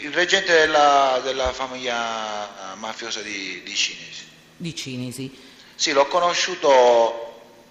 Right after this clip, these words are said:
Speaker 1: l'ho conosciuto a casa di, di Vi-, Vito Palazzolo,
Speaker 2: Mm.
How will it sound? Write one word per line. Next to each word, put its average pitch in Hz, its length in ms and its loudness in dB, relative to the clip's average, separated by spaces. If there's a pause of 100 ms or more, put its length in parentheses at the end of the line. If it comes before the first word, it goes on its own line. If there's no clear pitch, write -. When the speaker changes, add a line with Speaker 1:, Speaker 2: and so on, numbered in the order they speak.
(140)
Speaker 1:
l'ho 135 140 0
conosciuto 123 1040 2
a 117 80 -2
casa 123 500 -8
di, 107 1040 -10 (260)
di 131 120 -8
Vi-, 147 340 -4
Vito 147 300 0
Palazzolo, 113 560 -4 (800)
Speaker 2:
Mm. 135 100 -14